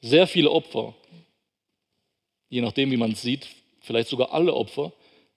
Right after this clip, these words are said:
werden mit Brot und Wein gebracht. Da steht oft ein Maß Mehl und so weiter. Ja? Da steht jetzt nicht Brot an sich,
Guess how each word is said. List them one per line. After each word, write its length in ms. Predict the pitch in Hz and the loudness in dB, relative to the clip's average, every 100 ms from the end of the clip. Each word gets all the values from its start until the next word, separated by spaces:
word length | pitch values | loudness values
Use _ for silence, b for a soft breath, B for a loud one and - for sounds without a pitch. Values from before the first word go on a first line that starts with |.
| _ | _
werden 320 | 123 135 135 | 0 0 0
mit 200 | 120 - | -4 -6
Brot 340 | 123 143 165 139 | -2 0 0 -2
und 160 | 110 | -2
Wein 300 | 120 127 123 | 0 2 0
gebracht. 460 | 107 98 92 - - b b b b b _ _ | -2 -6 -8 -14 -20 b b b b b _ _
Da 100 | - | -8
steht 180 | - 143 | -2 0
oft 340 | 156 139 - - b b b _ | 0 -2 -6 -20 b b b _
ein 240 | 123 127 | -2 2
Maß 560 | 120 131 131 - - - | 4 4 4 0 -6 -6
Mehl 480 | 123 127 120 98 95 _ _ _ _ | 0 4 4 2 -8 _ _ _ _
und 120 | 117 | -16
so 80 | - | -10
weiter. 240 | 95 92 101 | -8 -8 -8
Ja? 160 | 120 - - | -8 -12 -16
Da 120 | 107 | -8
steht 180 | - 120 | -4 -2
jetzt 140 | 113 | -2
nicht 180 | 123 - | -4 -8
Brot 360 | 117 123 151 - | -4 0 0 0
an 140 | 123 | -6
sich, 380 | 107 165 - | -2 -4 -6